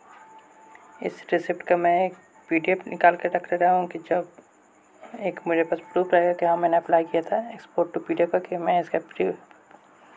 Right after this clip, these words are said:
एक प्रूफ र-, रख ले रहा हूँ। ये रहा मेरा प्रूफ। ये अप्लाई करने का वो रजिस्ट्रेशन के रूप में है।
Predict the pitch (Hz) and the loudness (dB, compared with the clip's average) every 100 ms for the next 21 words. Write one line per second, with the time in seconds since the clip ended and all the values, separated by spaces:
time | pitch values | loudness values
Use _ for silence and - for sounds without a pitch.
0 | - - 180 - - 190 190 - - 180 | -20 -8 -6 -6 0 2 2 2 2 4
1 | 175 - 175 175 180 185 - - - - | 2 0 0 2 0 -4 -14 -20 -20 -20
2 | - _ - _ _ _ - - _ - | -20 _ -20 _ _ _ -20 -20 _ -20
3 | _ _ - 175 175 175 175 175 175 180 | _ _ -6 -2 2 4 4 0 -4 -6
4 | - - 180 185 185 - - 175 175 190 | -10 -4 -2 -2 -6 -18 -16 -8 -4 -4
5 | 180 160 - - - - - - 185 185 | -4 -10 -18 -20 -12 -4 -2 4 4 4
6 | 180 180 175 175 180 185 175 175 160 185 | 0 0 0 0 0 0 2 2 2 0
7 | 180 214 - 165 160 165 175 | 2 0 0 -2 -2 -2 -2